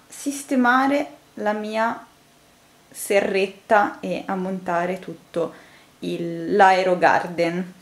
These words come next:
Questo è il mio tavolo della cucina, è un tavolo molto carino che ho comprato da Amazon e ha praticamente questa parte qui che è un mobiletto con sotto degli spazi per tenere cose e questa parte qua che si tira su e diventa un piano. In realtà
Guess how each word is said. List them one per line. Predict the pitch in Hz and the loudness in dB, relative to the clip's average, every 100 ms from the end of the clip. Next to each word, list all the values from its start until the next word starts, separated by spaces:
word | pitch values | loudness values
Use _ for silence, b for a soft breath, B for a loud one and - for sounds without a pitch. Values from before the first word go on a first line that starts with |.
| B B - | B B -2
Questo | 277 294 262 | 0 2 4
è | |
il | 240 | 6
mio | 254 247 - | 6 2 0
tavolo | - 262 262 247 | 4 4 4 2
della | 208 214 214 | 2 0 0
cucina, | 208 202 - 262 285 302 190 - | -4 -8 0 2 4 4 2 -2
è | |
un | 190 | -4
tavolo | 226 196 180 | -2 0 2
molto | 220 240 240 202 | 2 0 -2 -8
carino | 285 320 339 285 | -4 -2 -2 -4
che | 208 | -6
ho | |
comprato | - 185 202 196 190 | -8 -4 -2 -2 -2
da | 175 - - | -4 -4 0
Amazon | 262 285 294 269 285 277 B B | 2 4 4 2 2 0 B B
e | 330 226 | -12 -10
ha | 196 | -10
praticamente | 208 208 220 202 196 196 185 - | -12 -14 -12 -12 -12 -12 -14 -8
questa | 247 233 226 | -6 -4 -4
parte | 226 220 233 | -4 -4 -6
qui | 233 220 | -10 -10
che | - 196 185 180 - | -12 -12 -12 -12 -8
è | 196 | -6
un | 196 | -6
mobiletto | 196 185 202 190 - - 175 | -6 -8 -6 -8 -8 -12 -12
con | 190 180 | -10 -10
sotto | 196 190 175 | -10 -10 -10
degli | 160 170 180 | -10 -10 -10
spazi | 185 - - - - - | -10 -4 -4 -4 -12 -10
per | 190 | -12
tenere | - 190 190 170 170 170 - | -12 -14 -12 -10 -10 -12 -8
cose | - 175 196 202 294 370 - - - - | -4 -2 -4 -2 -2 -4 -8 -20 -16 -4
e | 254 262 | -4 4
questa | 294 294 269 | 4 4 2
parte | 262 247 269 262 | 2 0 -2 2
qua | 330 339 | 4 4
che | - | -2
si | - - 202 | -10 -12 -4
tira | 233 247 | 0 0
su | 254 311 294 | 0 -4 0
e | 220 | 0
diventa | 196 196 202 196 | 2 0 0 -2
un | 190 - | -4 -4
piano. | 185 165 180 | -2 0 0
In | 214 | 0
realtà | 254 269 - 294 | 0 2 4 4